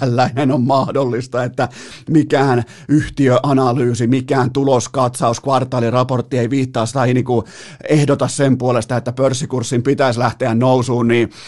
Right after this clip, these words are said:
tiedätkö mikä on muuten karu fakta? Se, että kun Nokia on nousussa, jopa sanoisinko kuolematon,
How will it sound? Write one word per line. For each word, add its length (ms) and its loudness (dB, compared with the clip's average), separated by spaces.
tiedätkö 340 0
mikä 240 4
on 60 4
muuten 260 2
karu 220 2
fakta? 460 -2
Se, 260 0
että 220 -6
kun 260 0
Nokia 460 0
on 220 0
nousussa, 640 0
jopa 300 -2
sanoisinko 640 -2
kuolematon, 920 0